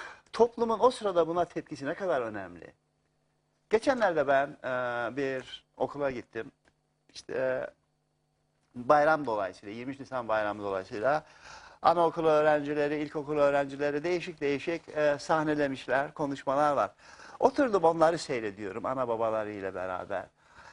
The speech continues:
O yüzlerdeki masumiyet ve içimden şöyle bir cümle büyüdü, büyüdü, büyüdü ve onu yazdım. Ve şimdi değerli izleyenler o cümleyi sizinle paylaşmak istiyorum.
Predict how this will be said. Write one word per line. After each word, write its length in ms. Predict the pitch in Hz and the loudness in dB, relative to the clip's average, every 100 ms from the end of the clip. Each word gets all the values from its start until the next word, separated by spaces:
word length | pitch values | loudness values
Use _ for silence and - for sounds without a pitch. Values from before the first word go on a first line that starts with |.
| - - - | -20 -20 2
O 180 | 220 269 | 4 4
yüzlerdeki 800 | 240 190 156 160 147 147 - 151 | 2 -2 2 2 2 -2 -8 -8
masumiyet 880 | 135 113 120 - 113 98 95 78 - _ _ - | -4 -2 -4 -8 -16 -14 -14 -16 -20 _ _ -6
ve 120 | 151 | -4
içimden 500 | 247 - 233 196 175 | -4 -6 -8 -4 -4
şöyle 420 | 151 170 156 139 131 | -2 -2 0 0 -2
bir 200 | 120 107 | -6 -6
cümle 520 | 120 113 113 107 78 _ - | -6 -4 0 0 -2 _ -14
büyüdü, 680 | 117 135 120 110 113 107 95 110 | -6 -4 -2 -6 -8 -10 -10 -8
büyüdü, 500 | 120 107 98 107 98 - | -8 -8 -12 -16 -16 -10
büyüdü 580 | 117 104 98 113 127 - - _ | -10 -10 -12 -10 -10 -10 -20 _
ve 40 | 120 | -2
onu 280 | 110 117 117 | -2 -4 -4
yazdım. 460 | 107 98 95 87 - _ _ _ _ - - _ _ _ _ _ _ - - _ _ _ _ - | -6 -6 -10 -16 -18 _ _ _ _ -20 -20 _ _ _ _ _ _ -20 -20 _ _ _ _ 2
Ve 160 | 170 190 | 4 4
şimdi 580 | - 214 175 147 165 160 - | 0 -2 0 0 0 -4 2
değerli 340 | 143 147 143 | 6 6 4
izleyenler 500 | 127 135 123 120 120 | 0 -2 -2 2 2
o 140 | 156 165 | 4 2
cümleyi 320 | 156 131 123 | -2 -6 -6
sizinle 300 | - 120 110 | -10 -8 -6
paylaşmak 520 | 113 107 104 - 120 | -4 -4 -4 -6 -8
istiyorum. 400 | - 110 92 | -10 -10 -10